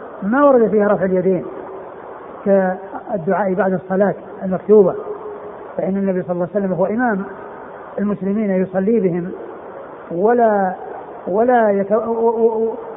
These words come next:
ولم يصلي مأموما عليه الصلاة والسلام، بل هو دائما هو الإمام الذي يصلي بالناس، ومع ذلك لم ينقل عنه أنه، آه،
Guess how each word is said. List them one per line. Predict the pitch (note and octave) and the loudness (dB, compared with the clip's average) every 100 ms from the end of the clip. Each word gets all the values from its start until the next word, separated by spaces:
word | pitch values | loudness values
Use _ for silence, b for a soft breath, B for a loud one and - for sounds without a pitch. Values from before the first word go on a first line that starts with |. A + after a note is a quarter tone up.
| - | 0
ولم | G3+ B3 B3+ A3 G#3+ | 4 4 4 0 -2
يصلي | A3 A3 G#3 G3+ A#3+ A#3+ | -4 0 2 4 2 2
مأموما | A3 G3+ A3+ C4 G#3 F#3+ | 2 0 2 2 2 0
عليه | G3+ G3 | 0 0
الصلاة | G3 | 0
والسلام، | G3 G3 G#3 G#3+ G#3 - - - - - - - | -2 0 0 0 -2 -8 -12 -14 -14 -14 -14 -2
بل | F#3 A3 | 2 4
هو | F#3 G3 | 4 4
دائما | F#3+ C4 A#3+ G#3+ | 4 2 2 0
هو | F3 A#3 | 4 4
الإمام | A3 A3 G3 | 4 0 0
الذي | F#3+ F#3+ | 2 2
يصلي | F#3+ G3+ | 2 2
بالناس، | G3 G3 B3+ C4 - - - - - - | 2 2 2 0 -2 -14 -14 -14 -14 -2
ومع | G3 G#3 F#3+ | 0 2 0
ذلك | F3+ G#3 G3+ G3 | 2 2 2 0
لم | F3+ G#3 B3+ | 0 0 2
ينقل | A#3 B3+ A#3 G3+ | 4 2 2 2
عنه | G3 G#3+ F#3 F#3+ G3+ - - - - - | 2 2 2 2 0 -4 -10 -12 -12 -4
أنه، | G#3+ G#3 F#3+ F#3+ F#3+ G3 - - - | -2 0 2 2 2 0 -6 -6 2
آه، | G3+ F#3+ F#3 | 4 4 0